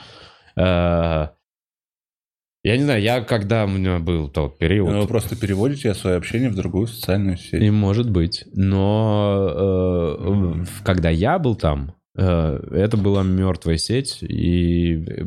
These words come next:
Speaker 1: просто куча мошенников. То есть я, хорошо,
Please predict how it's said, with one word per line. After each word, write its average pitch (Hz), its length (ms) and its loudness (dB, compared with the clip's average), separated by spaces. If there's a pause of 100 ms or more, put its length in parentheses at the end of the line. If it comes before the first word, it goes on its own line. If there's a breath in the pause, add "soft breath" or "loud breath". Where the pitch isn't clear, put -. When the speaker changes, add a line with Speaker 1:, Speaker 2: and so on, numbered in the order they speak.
Speaker 1:
просто 98 340 2
куча - 260 0
мошенников. 73 640 -2 (1120)
То 98 60 4
есть 90 100 2
я, 110 240 0 (160)
хорошо, 101 400 0